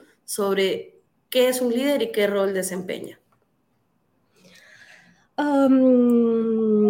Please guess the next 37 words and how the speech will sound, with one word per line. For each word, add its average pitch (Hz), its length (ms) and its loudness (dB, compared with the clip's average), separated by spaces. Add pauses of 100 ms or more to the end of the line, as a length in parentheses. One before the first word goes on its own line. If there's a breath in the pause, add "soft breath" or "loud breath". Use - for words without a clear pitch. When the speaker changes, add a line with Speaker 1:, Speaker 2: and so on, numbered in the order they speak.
Speaker 2:
ok, 339 160 0 (340)
vamos 302 340 0
a 262 80 -4
ver. 185 260 -2 (100)
Eh, 214 360 0
hace 233 180 -12
cincuenta 208 520 -2
años 262 400 -2
o 208 60 0
incluso 214 420 0
más 233 440 -2 (300)
se 214 220 0
lleva 254 220 0
trabajando 240 720 -2
en 220 140 2
investigar 190 840 -2 (380 soft breath)
cuáles 302 260 2
son 311 140 -4
las 226 160 -4
cualidades, 180 880 -4 (140)
cuáles 240 320 -2
son 285 160 -2
esas 269 220 -10
características 220 960 -4
que - 160 -4
un 202 120 0
líder 226 260 0
tiene 226 260 -2
que 202 80 -4
tener 277 320 -4
para 170 220 -8
que 196 100 0
lo 196 100 2
podamos 202 360 -2
definir 220 420 2
como 190 220 -2
líder. 180 380 -2